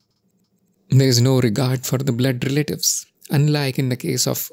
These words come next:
animalistic people, where the blood relatives are probably the strongest bonds, hedonistic people, they disregard the blood relatives. If they provide them with money or food or mates,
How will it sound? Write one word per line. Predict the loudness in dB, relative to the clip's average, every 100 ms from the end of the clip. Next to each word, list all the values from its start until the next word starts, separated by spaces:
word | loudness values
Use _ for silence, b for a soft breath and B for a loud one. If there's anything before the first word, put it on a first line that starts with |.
| -2
animalistic | 0 2 2 0 -2 -2
people, | -2 2 0
where | 0 -2 -2
the | -2 -2 -4 -10 _ _
blood | -2 2 2 0
relatives | 0 0 0 0 -2 -4
are | -4 -4 -4 -6
probably | -2 0 0 0 -2
the | 0 -2
strongest | 0 -2 0 -4 -2
bonds, | -2 0 -4 -8 -12 _ 0
hedonistic | 2 4 4 2 0 -4
people, | -2 -2 -2 -4 -4 -8 -6
they | -6 -4 -2
disregard | 0 2 0 -2 -2 -4 -8 -14 _ -20 _ -8
the | -4
blood | -2 -2 -2
relatives. | -6 -8 -8 -2 0 0 -6 _ 0
If | 2
they | 2
provide | 2 2 2 0 -4 -10 -20 -20 _ -4
them | -2 0 0
with | 0 -2 -18 -18 _ _
money | -2 0 0 -2 -4
or | -6 -8 -12 -20 _ -4
food | 2 4 2 -2 -14 _ -6
or | -2
mates, | 0 0 -2 -4 -4 -6